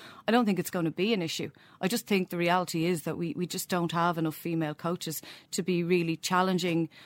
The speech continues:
whether or not, uh, uh, I mean, look, I haven't had any problems.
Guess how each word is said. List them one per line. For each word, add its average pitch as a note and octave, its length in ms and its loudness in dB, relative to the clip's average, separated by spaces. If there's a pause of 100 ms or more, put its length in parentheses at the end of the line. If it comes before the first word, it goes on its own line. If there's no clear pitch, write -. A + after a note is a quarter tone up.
(140)
whether F3+ 400 4
or E3+ 60 2
not, E3+ 400 0 (160)
uh, - 80 -4 (100)
uh, - 100 -4 (120)
I - 160 -4
mean, F#3 260 2 (320)
look, G#3+ 220 0
I A3 140 4
haven't G#3 220 2
had E3+ 180 0
any E3+ 80 -2
problems. - 560 -4